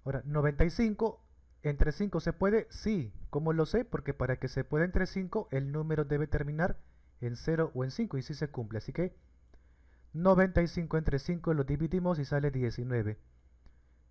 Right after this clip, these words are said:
Diecinueve ya no se puede dividir entre cinco, tampoco entre siete. Solo se le puede dividir entre sí mismo, ¿verdad? Porque es un número primo. Siempre que sea primo como ellos,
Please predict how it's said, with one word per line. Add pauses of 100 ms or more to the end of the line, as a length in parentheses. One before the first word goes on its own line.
(140)
Diecinueve
ya
no
se
puede
dividir
entre
cinco,
tampoco
entre
siete. (540)
Solo
se
le
puede
dividir
entre
sí
mismo,
¿verdad? (720)
Porque
es
un
número
primo. (180)
Siempre
que
sea
primo
como
ellos,